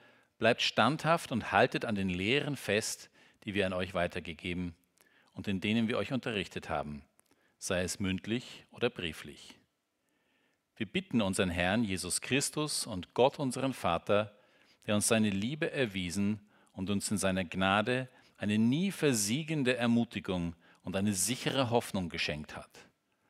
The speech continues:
euch in eurem Innersten zu ermutigen und euch die nötige Kraft für jede gute Tat und jedes gute Wort zu geben. Soweit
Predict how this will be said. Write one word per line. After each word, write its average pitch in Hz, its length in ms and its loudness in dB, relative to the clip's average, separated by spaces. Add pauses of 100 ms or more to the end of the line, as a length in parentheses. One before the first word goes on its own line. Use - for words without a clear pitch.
(280)
euch 127 340 4
in 127 80 -2
eurem 104 260 0 (120)
Innersten 165 500 0
zu - 140 2
ermutigen 117 880 2 (360)
und 101 140 0
euch 104 120 4
die 98 140 -2
nötige 117 540 0
Kraft - 560 -4 (340)
für - 100 -6
jede 107 460 0
gute 95 380 -8
Tat 90 500 -2 (320)
und 82 180 -6
jedes 92 600 -4
gute 85 340 -10
Wort 78 420 -6
zu - 200 -12
geben. - 260 -16 (3250)
Soweit 85 500 0